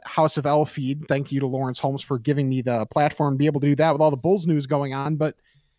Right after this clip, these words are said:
yeah, so I guess for everybody that's a Score listener that also listens to the podcast, thank you for all the time there, for all the time spent listening, you know, everything along those lines, reaching out when I got laid off, because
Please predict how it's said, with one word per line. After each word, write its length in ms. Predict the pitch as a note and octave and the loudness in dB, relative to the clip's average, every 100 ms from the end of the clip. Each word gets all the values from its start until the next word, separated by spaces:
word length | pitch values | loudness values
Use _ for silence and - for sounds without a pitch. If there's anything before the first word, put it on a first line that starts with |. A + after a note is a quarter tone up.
| _ _ _ | _ _ _
yeah, 280 | D#3 A3+ D3+ | 0 2 0
so 200 | - E3 | -2 0
I 100 | E3+ | 2
guess 280 | D#3+ G3+ - | 2 0 0
for 240 | F#3+ D3 | 0 0
everybody 480 | C#3 F3+ E3 E3 E3+ | 2 0 0 -2 -2
that's 340 | D#3 C#3+ - C#3 | -2 -2 -2 -6
a 220 | A#2+ A2 | -6 -6
Score 340 | - E3 F3 | -2 2 2
listener 480 | E3+ D#3+ F3+ F3+ F#3+ | 0 -2 -4 -4 -2
that 240 | D#3 A2+ - | -2 -4 -2
also 480 | B2+ D3 - D3+ D3 | -2 -2 -2 -2 0
listens 400 | D3 C#3+ D#3+ - | 0 -2 -4 -6
to 60 | - | -8
the 80 | |
podcast, 800 | - D#3 D3 - D3 D#3 E3+ - - _ _ _ _ _ _ - | -2 0 0 0 0 0 -2 -8 -18 _ _ _ _ _ _ -6
thank 260 | D#3 D#3 | -6 -2
you 240 | G3 A#3 B3+ _ _ _ _ _ | -4 -4 -8 _ _ _ _ _
for 440 | - D3+ D3 C#3+ | 2 4 6 4
all 100 | C3 | 2
the 80 | A#2 | 0
time 340 | - F3+ G3 | 0 0 2
there, 220 | G3 G3+ F#3+ | -2 -2 -2
for 220 | D3+ B2+ | 0 0
all 160 | B2 | 0
the 140 | A#2 A2 | -2 -6
time 260 | D#3 C#3 | -6 -6
spent 260 | C#3 C#3 G#2+ | -6 -8 -6
listening, 600 | D#3 F3+ F3+ E3+ E3 E3+ - _ _ _ _ _ _ _ _ _ _ | -6 -4 0 0 0 -2 -8 _ _ _ _ _ _ _ _ _ _
you 80 | D3 | -6
know, 80 | - | 0
everything 380 | F3+ F#3+ G3 F#3+ | 2 2 2 2
along 340 | E3+ F3 F3 | 4 4 2
those 240 | D#3 E3 E3 | 2 0 0
lines, 340 | E3 F3+ C#3+ | 0 0 -4
reaching 320 | D3 F#3 D3+ | -6 -6 -6
out 220 | B2 D3+ | -6 -6
when 160 | D3 C3+ | -6 -6
I 60 | A#2 | -4
got 280 | A#2 D3 | -2 -2
laid 200 | D#3+ F#3 | -2 0
off, 280 | F3 F#3+ G#3 | 2 2 0
because 460 | D#3 - D3 B2+ | -4 -2 -2 -2